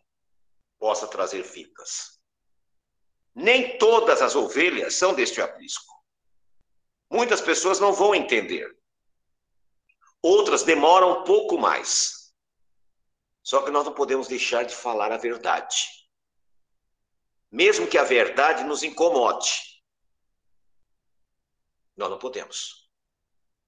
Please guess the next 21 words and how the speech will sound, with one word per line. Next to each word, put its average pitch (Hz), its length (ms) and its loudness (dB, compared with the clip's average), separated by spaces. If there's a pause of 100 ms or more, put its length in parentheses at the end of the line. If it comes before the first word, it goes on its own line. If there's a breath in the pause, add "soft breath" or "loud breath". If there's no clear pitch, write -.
(160)
Nós 87 180 -14
temos 95 240 -10
que - 360 -20 (520)
restaurar. 123 1000 0 (1120)
Lembra 156 320 2
que - 80 0
eu 147 60 0
falei 131 280 4
aqui 131 220 0
que, - 120 -12 (160)
ah, 98 160 2
o 101 260 -6
termo 139 280 2
Macabeus? - 1200 -2 (840)
Cadê? - 460 -12
Onde 85 200 -12
tá 78 140 -12
aqui? - 180 -14 (1200)
Né? 87 200 -16 (2000)
Os 190 400 2
fariseus - 1080 -2